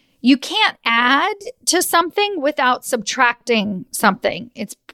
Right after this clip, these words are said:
probably a law of science. I'm sure there's something written <laughs> about this, researched about this,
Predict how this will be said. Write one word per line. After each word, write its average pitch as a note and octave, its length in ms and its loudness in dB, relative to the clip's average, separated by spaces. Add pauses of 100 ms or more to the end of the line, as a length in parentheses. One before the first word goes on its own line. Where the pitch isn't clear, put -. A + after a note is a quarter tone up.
probably A#3+ 580 -2
a A3+ 80 0
law G#3+ 220 0
of G3+ 100 -6
science. G#3 460 -2
I'm G3+ 140 0
sure A3+ 240 2
there's G#3+ 180 0
something G#3+ 360 0
written G3+ 280 0
<laughs> C4 80 0
about A3+ 300 -4
this, G#3 360 -2
researched A3 680 0
about G#3 300 0
this, G3+ 280 -2